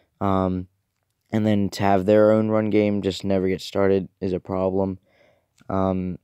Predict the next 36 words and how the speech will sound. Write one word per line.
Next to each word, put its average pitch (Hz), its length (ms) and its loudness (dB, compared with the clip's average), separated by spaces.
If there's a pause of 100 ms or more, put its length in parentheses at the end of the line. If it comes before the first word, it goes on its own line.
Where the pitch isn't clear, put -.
(120)
and 98 120 0
as 95 100 -2
far 107 220 4
as 101 100 2
their 98 220 4
receiving 98 560 0
is 95 100 -4
going, 95 320 0
Antonio 98 300 0
Brown's 95 260 -2
got 92 180 -2 (220)
almost 95 300 -2
half 95 220 -4
their 92 120 -2
yards, 87 320 -2
so 82 280 -8 (280)
that's 107 200 0
also 104 320 2
a 101 60 0
problem. 104 640 2
Um, 95 480 -2 (440)
you 110 80 0
know, 107 60 4
Ben's 110 300 4
always 110 340 4
been 110 200 0
able 104 240 6
to, 95 340 4
you 95 100 -2
know, 95 120 0
spread 107 300 0
it 98 100 2
around 98 380 2
a 117 40 4
lot, 117 340 4
but, 95 180 0